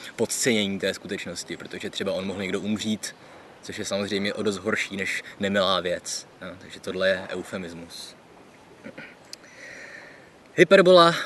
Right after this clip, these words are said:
to už jsem taky jednou zmínil v souvislosti, tuším, s Máchou, hyperbola je zkrátka nadsázka. Takže vy řeknete: "No, včera na tom koncertě bylo asi milion lidí."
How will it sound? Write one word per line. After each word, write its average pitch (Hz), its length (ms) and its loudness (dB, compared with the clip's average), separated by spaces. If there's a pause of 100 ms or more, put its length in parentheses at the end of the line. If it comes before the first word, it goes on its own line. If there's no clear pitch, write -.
(100)
to 123 100 -4
už 127 80 -4
jsem 120 120 0
taky 127 200 2
jednou 135 200 4
zmínil 127 400 4
v - 60 -8
souvislosti, 120 500 -4
tuším, 110 260 -4
s 101 60 -8
Máchou, 123 460 0
hyperbola 113 480 4
je 110 60 6
zkrátka 101 380 2
nadsázka. 90 600 -4 (600)
Takže 107 240 4
vy 110 100 4
řeknete: 107 580 2 (320)
"No, 98 160 -8
včera 113 340 4
na 110 80 6
tom 110 140 -2
koncertě 110 400 4
bylo 107 120 6
asi 104 180 2
milion 104 300 4
lidí." 87 300 -6